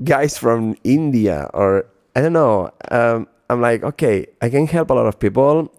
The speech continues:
and I can be myself." So I started Hotel.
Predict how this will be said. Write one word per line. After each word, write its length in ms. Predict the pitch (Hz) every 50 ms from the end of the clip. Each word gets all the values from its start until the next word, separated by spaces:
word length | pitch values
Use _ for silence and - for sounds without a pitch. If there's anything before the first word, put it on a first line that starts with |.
| _
and 100 | - 117
I 60 | 120 117
can 200 | - 123 120 120
be 80 | 117
myself." 600 | 113 110 110 - - 95 80 80 80 - - _ _ _ _ - - - - _ _ _ _ _ _ _ _
So 280 | _ - - - 139 127
I 80 | 127 123
started 300 | - - 135 147 156 -
Hotel. 600 | 127 131 113 - 131 127 135 143 160 180 175